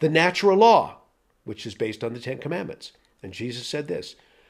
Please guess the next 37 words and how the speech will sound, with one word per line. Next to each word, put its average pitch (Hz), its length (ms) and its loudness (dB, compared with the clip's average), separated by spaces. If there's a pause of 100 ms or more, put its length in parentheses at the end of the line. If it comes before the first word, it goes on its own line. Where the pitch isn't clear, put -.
(160)
"The - 80 -20
Ten 139 200 -8
Commandments 147 580 -4
can 131 160 -8
be 120 100 -8
summed 156 320 -6
up 151 140 -4
in 151 100 -8
this, 139 300 -6
love 139 480 -4
your 147 100 -6
neighbor 127 540 -6
as 120 320 -8
yourself." 143 560 -8 (3000)
So - 180 -6
we're 147 120 0
at 156 80 0
a 135 60 -4
place 190 440 -2
in 233 120 -6
time 170 360 -4
in 170 100 -4
history 113 580 -8 (300)
where 120 120 -6
the 117 80 -6
very 160 360 2
police 175 560 -4 (180)
who 143 120 -2
are 131 80 0
there 160 220 4
to 147 220 -2
uphold 214 720 4
the 226 100 8
law 139 380 2 (720)
and 143 220 -2
protect 160 520 0
us, - 380 -4